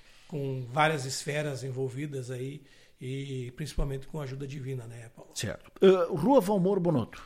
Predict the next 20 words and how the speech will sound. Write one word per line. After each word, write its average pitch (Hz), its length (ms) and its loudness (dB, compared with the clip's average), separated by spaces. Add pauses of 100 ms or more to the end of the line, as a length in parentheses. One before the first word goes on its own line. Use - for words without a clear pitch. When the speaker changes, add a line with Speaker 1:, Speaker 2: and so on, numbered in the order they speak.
Speaker 2:
agora 131 420 4
Speaker 1:
Dia 147 40 2
dois, 156 800 2 (160)
dia 147 100 -4
Speaker 2:
segunda-feira 214 460 6
que 170 80 -2
vem, 117 200 -2 (140)
uma 262 120 10
Speaker 1:
Isso. 302 100 6
Speaker 2:
semana 202 340 10
da 165 100 6
inauguração. 131 480 0
Speaker 1:
Isso, 160 380 2
uma 151 140 0
semana 156 340 -2
da 147 60 -2
inauguração, 143 580 -4
estamos 151 380 -4
ultimando 147 560 -4
ela. 160 280 -4